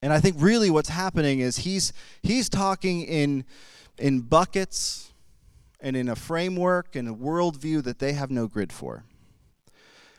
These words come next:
And so they bring him to Mars Hill, and they,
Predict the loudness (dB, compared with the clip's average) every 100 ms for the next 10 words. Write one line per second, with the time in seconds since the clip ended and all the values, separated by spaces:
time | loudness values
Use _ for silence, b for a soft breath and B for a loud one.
0 | b 2 6 6 6 4 4 2 2 2
1 | 2 0 4 4 4 2 2 4 4 2
2 | 2 0